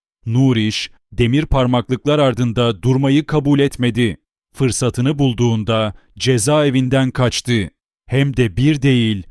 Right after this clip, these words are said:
birkaç kez. Fatih Adliyesi'ndeki duruşması sırasında tuvalet penceresinden kaçtı.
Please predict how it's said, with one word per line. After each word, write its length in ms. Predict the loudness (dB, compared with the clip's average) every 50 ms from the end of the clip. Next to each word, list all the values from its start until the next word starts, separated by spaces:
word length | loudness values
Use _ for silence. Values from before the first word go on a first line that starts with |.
| _ _ _ _
birkaç 480 | 0 0 0 0 2 2 0 2 0 -2
kez. 420 | -2 -2 -2 -2 -2 -6 -8 -12 -14 _ _ _ _ _ _ _ _ -4
Fatih 460 | 0 0 2 2 0 2 2 2 2
Adliyesi'ndeki 920 | 0 0 -2 -2 0 0 0 0 -2 -4 -2 -2 -2 -2 0 -2 -4 0
duruşması 520 | 0 0 0 0 -2 -2 -4 -4 -2 -2 -4
sırasında 720 | -4 -2 0 0 0 0 -2 -2 -4 -2 -2 0 0 -2 -2
tuvalet 500 | -2 -2 0 0 2 0 0 -2 0 0
penceresinden 840 | 2 2 2 2 0 0 0 0 0 -2 -2 0 0 0 0 -2
kaçtı. 600 | -2 -2 -2 -2 -2 -4 -4 -2 -2 0 -2 -4